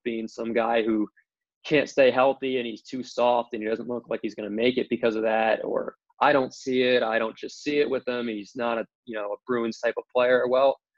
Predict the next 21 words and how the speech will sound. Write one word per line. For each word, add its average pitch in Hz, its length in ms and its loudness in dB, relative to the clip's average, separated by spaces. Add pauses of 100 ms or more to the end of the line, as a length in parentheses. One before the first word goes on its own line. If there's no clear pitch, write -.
(760)
honest 156 320 0
to 151 80 -4
God, 135 360 0
he's, 127 600 -8 (500)
he's, 127 440 -10 (240)
in 156 140 -2
my 147 260 4
eyes, 147 380 0
aside 139 420 -4
from 139 100 -10
Pastrnak, 131 640 -6
the 123 80 -10
most 120 320 -8
talented, 127 640 -2
you 120 100 -6
know, 120 200 -2 (100)
U 123 220 0
twenty-three 123 600 -2
player 120 260 6
they 120 140 4
got, 123 220 4